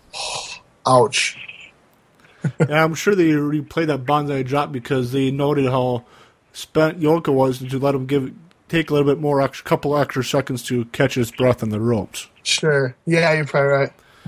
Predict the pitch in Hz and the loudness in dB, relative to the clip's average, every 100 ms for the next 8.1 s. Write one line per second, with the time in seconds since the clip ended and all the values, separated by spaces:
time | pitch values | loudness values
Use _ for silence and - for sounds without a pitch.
0 | - _ _ _ - 143 147 151 135 180 | -18 _ _ _ -2 0 2 0 -2 0
1 | 165 160 143 117 156 196 - 139 139 135 | 2 2 0 0 -2 -2 -4 -2 -2 0
2 | 127 123 131 135 123 113 120 143 151 143 | -2 0 -2 -2 -4 -6 -6 0 0 0
3 | - 139 139 143 208 123 127 131 - - | -4 -2 0 2 4 4 0 -4 -10 -20
4 | - - - 151 143 170 151 147 - - | -20 -20 -14 -6 0 0 2 0 0 0
5 | 196 165 180 175 139 208 202 220 220 226 | 0 0 0 0 0 -2 0 0 0 -4
6 | - 147 127 131 127 - 139 135 143 131 | -4 0 2 0 -4 -6 -4 -4 -4 -6
7 | - 131 127 139 135 123 131 135 143 139 | -6 -4 -2 -2 -4 -4 -2 0 4 2